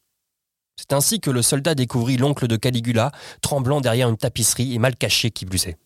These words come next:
À cet instant, Claude voit sa dernière heure arriver. C'est la fin de la dynastie. Femme, enfant, exilés. Il n'y a plus que lui à Rome, et Caligula a entraîné la Domus Augusta dans la nuit. « Imperator, lève-toi »,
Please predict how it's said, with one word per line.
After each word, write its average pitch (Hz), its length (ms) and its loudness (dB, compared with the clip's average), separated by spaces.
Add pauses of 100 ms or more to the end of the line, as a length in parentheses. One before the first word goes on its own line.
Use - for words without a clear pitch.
(680)
À 101 60 -4
cet 110 180 0
instant, 127 300 0 (420)
Claude 127 240 0
voit 120 180 0
sa 117 160 0
dernière 113 320 2
heure 113 140 2
arriver. 98 400 -2 (260)
C'est - 160 -4
la 95 120 0
fin 127 200 0
de 107 100 0
la 95 120 2
dynastie. 98 520 0 (480)
Femme, 107 320 0
enfant, 104 440 -2 (200)
exilés. 104 440 0 (300)
Il 120 140 -2
n'y 120 100 2
a 120 60 0
plus - 200 -4
que - 100 -2
lui 139 220 0
à 110 80 2
Rome, 98 320 -2 (240)
et 107 100 -2
Caligula 110 600 0
a - 40 -4
entraîné 98 440 0
la 90 100 0
Domus 101 460 0
Augusta 98 500 0
dans 90 120 -2
la 82 100 -2
nuit. « 82 260 0 (1800)
Imperator, 120 720 0 (320)
lève-toi », 135 560 0